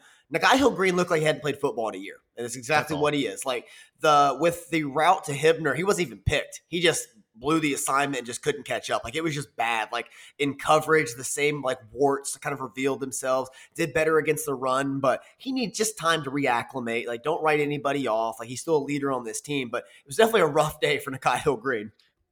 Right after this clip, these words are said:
Speaker 2: Yeah, so do you think starters probably, he, uh, has to wait a little bit to get reacclimated, so we're probably going Colson, Hausman, Barrett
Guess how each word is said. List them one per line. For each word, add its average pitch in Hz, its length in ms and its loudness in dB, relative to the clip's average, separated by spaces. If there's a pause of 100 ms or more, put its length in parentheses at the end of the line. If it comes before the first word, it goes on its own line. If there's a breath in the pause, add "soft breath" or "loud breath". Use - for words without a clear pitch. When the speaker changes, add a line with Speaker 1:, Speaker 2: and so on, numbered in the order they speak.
(140)
Speaker 2:
Yeah, 135 300 -2
so 127 180 -6
do 127 80 -4
you 131 180 0
think 143 380 -4
starters 139 640 -2
probably, 127 640 -4
he, 135 360 -2
uh, 110 160 -2
has 123 240 -4
to 113 80 -6
wait 113 240 -2
a 107 60 -4
little 95 220 -6
bit 95 240 -6
to 104 80 -14
get 104 200 -8
reacclimated, 107 800 -4
so 104 100 -10
we're 92 140 -6
probably 101 380 -2
going 95 400 -4
Colson, 104 500 -8
Hausman, 95 680 -8
Barrett 98 360 -4